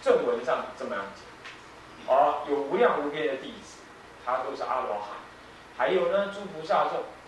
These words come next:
也是无量无边，可以算数。这在标举出他的伴是什么样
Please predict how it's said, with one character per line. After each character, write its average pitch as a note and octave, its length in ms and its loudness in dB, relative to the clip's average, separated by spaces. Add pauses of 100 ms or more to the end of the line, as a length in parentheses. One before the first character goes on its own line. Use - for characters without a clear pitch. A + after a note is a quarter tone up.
也 A#2+ 240 -6
是 B2+ 140 -12
无 G#2+ 180 -12
量 A2+ 140 0
无 F#2 180 -12 (100)
边， G2 140 -12 (100)
可 G#2 60 -12
以 G#2 60 -14
算 - 180 -6
数。 - 60 -12 (1300)
这 E3+ 100 0
在 - 380 2
标 D#3 380 6
举 - 100 -6 (280)
出 A#2 200 -12 (100)
他 A2 60 -10
的 A2+ 60 -8 (100)
伴 - 160 0 (100)
是 - 220 -18
什 - 120 -20
么 A#2+ 140 -10
样 - 80 -8